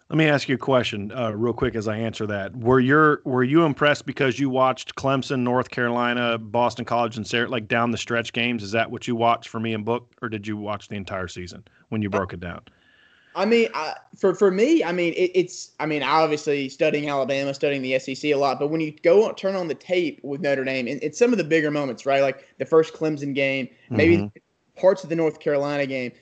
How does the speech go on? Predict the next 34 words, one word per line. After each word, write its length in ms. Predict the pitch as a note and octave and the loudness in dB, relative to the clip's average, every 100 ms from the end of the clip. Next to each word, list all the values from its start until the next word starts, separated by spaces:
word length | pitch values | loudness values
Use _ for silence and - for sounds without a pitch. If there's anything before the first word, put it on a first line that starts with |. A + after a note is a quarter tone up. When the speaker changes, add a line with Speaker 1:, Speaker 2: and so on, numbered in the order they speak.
| - | -4
Speaker 2:
maybe 220 | D#3 F3 | 0 0
not 140 | G3 | 0
the 80 | E3+ | -2
totality 640 | E3 E3 D#3+ D3 D#3 D#3+ C#3 | -2 -2 -4 -4 -2 0 -2
of 60 | |
it, 100 | A#2+ | -2
but 100 | D#3+ | -2
just 380 | E3 G3 G3+ - | 0 0 -2 -10
i-, 340 | - - F3+ - | -20 -14 -12 -4
in 160 | G#3 A3+ | -2 0
some 180 | B3+ | 0
bigger 240 | F3+ A#3 B3 | 4 4 4
Speaker 1:
Yeah. 80 | G3+ | 2
Speaker 2:
moments 240 | G#3 G#3 _ | -2 -8 _
this 180 | C#3+ C#3+ | -12 -6
year, 120 | C#3 | -2
I 140 | B2+ C#3 | 0 0
was, 180 | C#3 - | -2 -2
I 100 | C#3+ | -2
was 160 | C#3+ | 0
impressed. 420 | C#3 C3 C3 D#3+ - | -4 0 2 2 0
Speaker 1:
<clears throat> 40 | _ _ _ - | _ _ _ 0
That's 320 | C3 D#3+ E3+ | 4 4 6
been 240 | E3+ F3+ | 4 6
the, 180 | C3+ A#2 | 4 2
that 160 | B2 D3 | 2 2
has 160 | D3 C3+ | 2 0
not 200 | C#3 B2+ | 0 2
been 140 | C#3 | 0
the 80 | B2+ | 0
norm 340 | A2+ A#2 A2 | 2 2 0
for 160 | F#2 - | -2 -8
Ian 220 | A#2+ F#2+ | -8 -6
Book. 360 | F#2+ E2+ - | -6 -8 -10